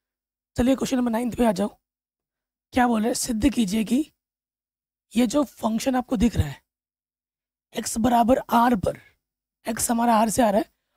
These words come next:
और एक्स बराबर वन पर अवकलित नहीं है, एक्स बराबर वन पर ये क्या है, अवकलित नहीं है, यानी कि जो लेफ्ट हैंड डेरिवेटिव है और राइट हैंड डेरिवेटिव वो हमें निकालना होगा और वो दोनों बराबर नहीं आएंगे। ठीक है,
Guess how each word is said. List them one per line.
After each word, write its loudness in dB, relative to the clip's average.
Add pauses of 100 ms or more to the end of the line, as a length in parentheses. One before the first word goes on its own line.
(160)
और -4 (100)
एक्स -4
बराबर 2
वन 0
पर -6 (100)
अवकलित 0
नहीं -2
है, -12 (640)
एक्स -4
बराबर -2
वन -4
पर -4
ये -2
क्या 0
है, -4 (100)
अवकलित -4 (460)
नहीं -6
है, -12 (560)
यानी -6
कि -4
जो -4
लेफ्ट 0
हैंड 0
डेरिवेटिव 0
है 4
और -4
राइट 0
हैंड 0
डेरिवेटिव 0 (360)
वो -2
हमें 2
निकालना 0
होगा 0
और -4
वो -4
दोनों -2
बराबर 2
नहीं -4
आएंगे। -16 (560)
ठीक -4
है, -6